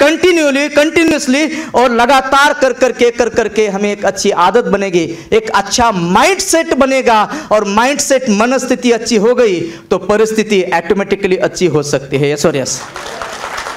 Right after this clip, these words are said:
तो हालात को क्या करना है? हालात को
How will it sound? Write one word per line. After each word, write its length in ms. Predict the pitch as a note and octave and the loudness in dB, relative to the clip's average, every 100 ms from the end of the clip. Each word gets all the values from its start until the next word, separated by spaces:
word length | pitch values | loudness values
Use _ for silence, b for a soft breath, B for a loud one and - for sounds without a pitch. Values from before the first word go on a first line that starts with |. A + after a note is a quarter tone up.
| - - - - - - - | -10 -10 -10 -12 -10 -4 -2
तो 100 | D#3+ | 0
हालात 760 | C3 G#3+ B3 C4+ F4 F4+ F4 D#4 | 2 4 6 6 4 2 0 2
को 300 | C#4+ E4 D#4+ - - - - - | 6 6 4 0 -12 -16 -18 -2
क्या 180 | A3+ C4 | 2 2
करना 320 | C#4+ C4+ C#4 | 2 0 2
है? 460 | C4+ D#4+ F4 E4+ - | 2 2 0 -4 -12
हालात 800 | - G#3 C4 C4+ C4+ D#4+ F#4 - | -4 2 4 4 4 4 2 -2
को 520 | - C#4 A#3+ E3+ - | 2 4 4 0 -8